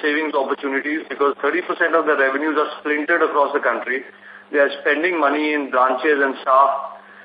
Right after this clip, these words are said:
to run operations in Guwahati, Bombay, you know, parts of South India, which I think could be taken off quite easy. But, uh, you know, integration is an ongoing, uh, task and it will take six to twelve months for us to get there.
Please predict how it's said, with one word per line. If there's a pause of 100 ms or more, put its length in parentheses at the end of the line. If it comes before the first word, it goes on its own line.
(120)
to
run
operations
in
Guwahati,
Bombay, (680)
you
know,
parts
of
South
India, (280)
which
I
think
could
be
taken
off
quite
easy. (640)
But,
uh,
you
know,
integration
is
an
ongoing, (320)
uh,
task
and
it
will
take
six
to
twelve
months
for
us
to
get
there.